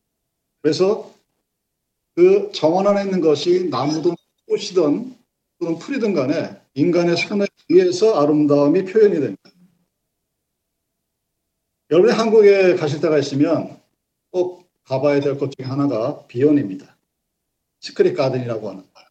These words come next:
영어로 시크릿 가든이거든요. 요즘 들어가기 참 힘들지만 그 비연에 가면 동양인들이 생각하는 아름다움의 극치가 무엇인가를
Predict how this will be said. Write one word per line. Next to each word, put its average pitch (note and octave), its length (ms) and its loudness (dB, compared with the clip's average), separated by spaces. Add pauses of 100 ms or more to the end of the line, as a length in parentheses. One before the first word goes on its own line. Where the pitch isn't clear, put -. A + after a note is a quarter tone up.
(140)
영어로 B2+ 240 -4
시크릿 E3+ 340 -6
가든이거든요. A#2 560 -6 (1200)
요즘 D3+ 220 0
들어가기 D#3+ 300 0
참 E3+ 120 -4
힘들지만 D3 760 0 (440)
그 F#3 120 6
비연에 F#3 340 -6 (140)
가면 D3 540 -4 (1120)
동양인들이 G3 640 2
생각하는 F3+ 840 -4
아름다움의 E3 920 0
극치가 G3+ 600 -2
무엇인가를 D#3 840 -2